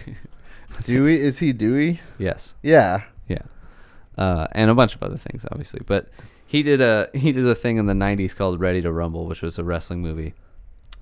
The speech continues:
Speaker 1: And, uh, you know, he got, he caught a lot of shit for it because he actually won the W C W world title once, like, legitimately on their show, you know, and pe-, and people hated him for it.
Speaker 2: Really?
Speaker 1: So, yeah, so he's coming back being a pro wrestler again now, and he fought on the show.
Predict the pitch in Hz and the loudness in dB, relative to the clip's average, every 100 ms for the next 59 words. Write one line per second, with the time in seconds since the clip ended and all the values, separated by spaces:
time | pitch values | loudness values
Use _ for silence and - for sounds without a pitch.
0 | - - 104 90 85 85 80 82 78 - | -16 -6 -4 -2 -4 -4 -4 -8 -10 -14
1 | - - - - - - 104 90 - 123 | -20 -20 -20 -20 -18 -8 -6 -6 -2 0
2 | 110 110 - 127 - 120 101 95 101 92 | 2 0 0 0 4 6 6 4 4 2
3 | - 101 - 92 80 95 87 92 85 - | 0 -4 -2 -2 -2 -4 -4 -4 -4 -6
4 | - - 113 104 98 - 95 87 95 95 | -10 -6 0 0 0 -2 -4 -2 -2 -2
5 | 92 90 - - 98 82 95 92 90 101 | -2 -6 -10 -12 -10 -2 -2 -2 -4 -4
6 | 92 87 90 85 87 82 85 82 85 92 | -4 -2 -2 -2 -4 -4 -6 -6 -4 -4
7 | 90 - 90 85 98 92 95 87 82 90 | -4 -6 -8 -4 -6 -2 -4 -4 -4 -6
8 | 92 - 90 85 - 90 92 - 90 90 | -6 -6 -4 -4 -2 -2 -2 -4 -4 -4
9 | 90 90 - 101 110 117 101 98 101 80 | -4 -6 -6 -4 -2 0 -2 -2 -4 -4
10 | 80 87 85 82 107 113 127 156 196 214 | -8 -8 -8 -10 -4 -2 0 0 -2 2
11 | 113 95 - 117 117 - 139 127 117 113 | 2 2 0 -2 -2 -2 2 4 6 4
12 | - 117 113 110 101 - 104 101 98 - | 4 2 2 2 -2 0 0 2 0 0
13 | 101 92 92 87 95 101 98 92 - 98 | -2 0 -2 0 0 0 0 -2 0 2
14 | 95 92 87 - 92 92 | 2 0 -2 0 0 0